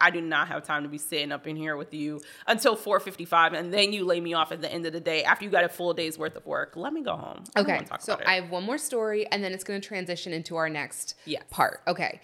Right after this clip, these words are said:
Speaker 2: so I was at my job. N-, I was so bored,
Speaker 1: Mm-hmm.
Speaker 2: and they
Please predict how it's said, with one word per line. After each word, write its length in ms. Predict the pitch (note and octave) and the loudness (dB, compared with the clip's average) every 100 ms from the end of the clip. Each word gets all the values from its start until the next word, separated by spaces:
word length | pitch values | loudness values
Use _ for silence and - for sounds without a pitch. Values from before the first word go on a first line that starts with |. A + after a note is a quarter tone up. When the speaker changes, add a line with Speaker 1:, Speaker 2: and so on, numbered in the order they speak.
| - - - | -20 -20 -2
Speaker 2:
so 320 | A3+ D#3+ - _ _ _ _ _ _ | 2 2 0 _ _ _ _ _ _
I 80 | E3+ | -4
was 100 | E3 | 0
at 140 | E3+ | -2
my 100 | A3 | 0
job. 400 | A#3+ A3 G3+ G3+ - _ _ _ | 0 0 0 -2 -8 _ _ _
N-, 160 | F#3 G3 | -10 -8
I 140 | F#3 F#3 | -6 -4
was 200 | F3 E3 | -6 -6
so 380 | - - G#3+ G3 | -6 2 4 4
bored, 400 | F3 D3+ - - - | 2 -4 -6 -10 -4
Speaker 1:
Mm-hmm. 60 | F#3 | -2
Speaker 2:
and 300 | F#3 F3+ F3 | -2 -4 -2
they 460 | G3 F#3+ F#3+ F#3+ | 0 0 0 -4